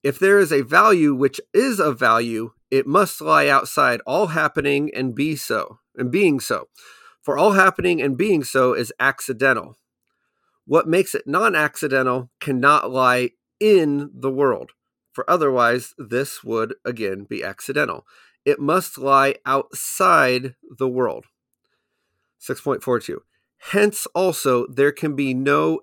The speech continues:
ethical propositions. Propositions cannot express anything higher." I'm, I'll come back to that. Six point four two one.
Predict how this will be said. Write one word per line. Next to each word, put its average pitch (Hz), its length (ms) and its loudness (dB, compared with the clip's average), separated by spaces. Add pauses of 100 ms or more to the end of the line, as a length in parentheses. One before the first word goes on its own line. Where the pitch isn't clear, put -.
ethical 156 500 -2
propositions. - 880 -6 (500)
Propositions 175 800 -2
cannot 151 720 -2
express - 680 -2 (180)
anything 135 800 -2
higher." 123 720 0 (1000)
I'm, 117 160 -14
I'll 107 140 -6
come 117 160 -8
back 101 220 -4
to 110 100 -12
that. 85 160 -8 (480)
Six - 320 -2
point - 360 -2 (560)
four 165 280 0
two 156 240 -2
one. 127 400 -4